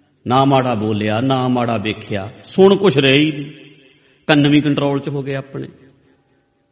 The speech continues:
ਤੇ ਸੁਣ, ਅੱਖਾਂ, ਜੇ ਅੱਖਾਂ ਵੀ control 'ਚ ਆ ਗਈਆਂ, ਨੱਕ ਨਾਲ ਵੀ ਕੁਝ ਨਹੀਂ ਸੁੰਘ ਰਹੇ, ਉਹ ਵੀ ਠੀਕ ਹੀ ਚੱਲ ਰਿਹਾ ਕੰਮ, ਵੀ ਆਹ ਹਾ ਹਾ ਬੜੀ ਵਧੀਆ smell ਆ ਗਈ,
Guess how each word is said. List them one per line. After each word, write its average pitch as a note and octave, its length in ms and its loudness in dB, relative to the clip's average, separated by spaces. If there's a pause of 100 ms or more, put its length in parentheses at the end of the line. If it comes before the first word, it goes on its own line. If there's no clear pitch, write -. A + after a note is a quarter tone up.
(760)
ਤੇ F#3+ 60 -4
ਸੁਣ, E3+ 320 2 (120)
ਅੱਖਾਂ, E3 340 0 (340)
ਜੇ C3 80 -4 (100)
ਅੱਖਾਂ E3 340 0
ਵੀ F#3+ 120 4
control E3 440 0
'ਚ E3 80 -4
ਆ D3+ 140 2
ਗਈਆਂ, D3 320 0 (280)
ਨੱਕ C#3+ 320 2
ਨਾਲ D#3+ 240 4
ਵੀ D#3 120 2
ਕੁਝ E3 200 0
ਨਹੀਂ F3 120 2
ਸੁੰਘ E3+ 260 0
ਰਹੇ, D#3+ 220 -2 (920)
ਉਹ E3 100 8
ਵੀ F#3+ 100 6
ਠੀਕ D3+ 280 4
ਹੀ D3+ 80 -2
ਚੱਲ C#3+ 200 -6
ਰਿਹਾ C#3+ 180 -4
ਕੰਮ, C#3 240 -10 (600)
ਵੀ B2+ 80 -2
ਆਹ E3 120 0
ਹਾ E3 180 2
ਹਾ D3+ 160 0
ਬੜੀ D3+ 240 0
ਵਧੀਆ D#3+ 300 -2
smell C#3 420 -4
ਆ C3 60 -4
ਗਈ, B2+ 160 -10